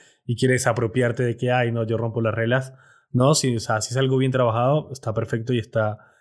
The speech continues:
está a diez puntos. O sea, si es algo para la creatividad, refunciona. Pero sí, de resto, yo creo que con lo que es el encuadre, es algo que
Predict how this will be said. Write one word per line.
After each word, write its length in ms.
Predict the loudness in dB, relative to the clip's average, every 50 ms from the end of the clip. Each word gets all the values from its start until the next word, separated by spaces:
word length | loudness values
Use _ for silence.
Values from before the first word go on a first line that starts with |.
| _ _ _ _ _ _ _
está 360 | -4 -4 -2 2 2 4 4
a 40 | 4
diez 160 | 2 0 -2
puntos. 340 | -2 -2 -2 -2 -2 0 0
O 60 | 2
sea, 60 | 0 0
si 80 | 0
es 80 | -2 -2
algo 180 | -2 -2 0
para 160 | 0 0 0 0
la 80 | 0
creatividad, 540 | -2 -4 -2 -2 0 2 2 2 2 2 0
refunciona. 640 | -2 -2 -2 -2 -2 -2 -2 0 0 0 -2 -4 -6 _ _ _ _ _ _ _ _ _ _ _ _ _ _ _ -6 -4 0
Pero 160 | 2 4 4 4
sí, 120 | 4 4
de 140 | 2 2 2
resto, 320 | 0 0 -2 -2 -2 -2
yo 220 | 0 0 0 -2 -2
creo 220 | -2 -2 -2 -2
que 200 | -2 -2 -4 -4
con 380 | -4 -6 -4 -4 -4 -4 -4 -4
lo 140 | -4 -4 -2
que 120 | -2 -2
es 140 | 0 0 0
el 80 | 0
encuadre, 640 | -2 -2 0 2 2 4 4 4 2 0 0 -2 -6 -8
es 240 | -8 -6 -4 -2 -2
algo 300 | 0 0 0 0 -2 -2
que 320 | -2 -2 -2 -2 -4 -8